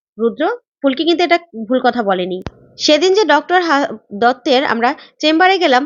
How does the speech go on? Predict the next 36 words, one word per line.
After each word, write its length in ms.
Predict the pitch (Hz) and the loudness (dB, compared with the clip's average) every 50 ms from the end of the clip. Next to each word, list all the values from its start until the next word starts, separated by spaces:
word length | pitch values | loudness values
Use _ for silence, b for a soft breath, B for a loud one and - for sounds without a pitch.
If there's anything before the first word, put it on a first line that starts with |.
| - _ - | -4 _ -4
তখন 240 | 269 277 285 359 339 | -4 -2 0 -2 -2
তো 80 | 359 370 | -2 -2
তুই 180 | - 277 277 | -2 -4 -4
পিছনের 460 | 285 - 294 302 - 320 339 339 381 381 | -4 -4 -6 -8 -6 -4 -2 -2 0 0
একটা 180 | 370 381 381 | 0 0 0
রাস্তা 280 | 311 277 285 285 - 330 | 0 0 0 0 -2 -2
দিয়ে 140 | 302 339 330 | 0 0 0
আমাদের 200 | 302 277 269 277 | 0 -2 -2 -4
সামনে 280 | - 269 247 233 226 220 | -4 -6 -6 -4 -6 -6
এসে 140 | - 233 | -6 -6
দাঁড়ালি। 360 | 196 185 175 175 170 165 165 165 - _ _ _ _ _ _ _ - | -4 -4 -2 -4 -4 -6 -8 -10 -12 _ _ _ _ _ _ _ 0
কই, 120 | 240 214 208 | 2 2 2
ওই 120 | - 220 226 | 2 2 0
রাস্তা 240 | 247 262 254 - 285 | 0 0 -4 -4 -2
তো 80 | 311 | 0
আমরা 180 | 285 262 262 269 | 0 0 0 -2
চিনি 220 | 269 285 277 294 302 | -2 -2 -4 -2 -2
না, 100 | 349 453 - _ _ _ - | -4 -6 -8 _ _ _ -4
তার 140 | - 254 269 | 0 0 2
মানে 160 | 294 330 339 359 | 2 0 0 -2
তুই 120 | 359 370 | -2 -2
চিনিস?" 300 | 320 - 359 330 381 403 - - b b b b b - | 0 0 2 2 2 0 -2 -6 b b b b b -2
তখনই 300 | 254 254 254 302 320 311 | -2 -2 0 0 -2 -2
রুদ্র 220 | 294 269 247 220 240 | -2 -2 -2 -2 -4
বলতে 200 | 214 214 202 214 | -4 -4 -6 -8
থাকে, 200 | 208 220 - 214 | -8 -8 -6 -4
"হ্যাঁ, 180 | 247 302 349 339 | -2 0 2 2
আমি 120 | 330 370 | 2 2
চিনি, 280 | 349 381 392 294 269 320 381 b b b b b | 2 2 2 2 2 -2 -4 b b b b b
আমি 180 | - 247 262 285 | -4 -2 -2 0
তো 60 | 294 311 | 0 0
অনেকবার 340 | 285 277 285 262 262 269 269 | 0 0 -2 -2 -2 -2 0
ওনার, 260 | 269 247 240 254 254 - | 0 -2 -2 -4 -4 -4
ওনার 300 | - 226 233 240 247 269 269 - | -4 -4 -2 0 -2 -2 -2 -4
চেম্বারে 360 | - 254 247 254 285 254 247 254 | -4 -4 -2 0 0 0 0 0
পেশেন্ট 380 | 262 - 240 240 - 262 247 | 0 -2 -4 -4 -4 -8 -10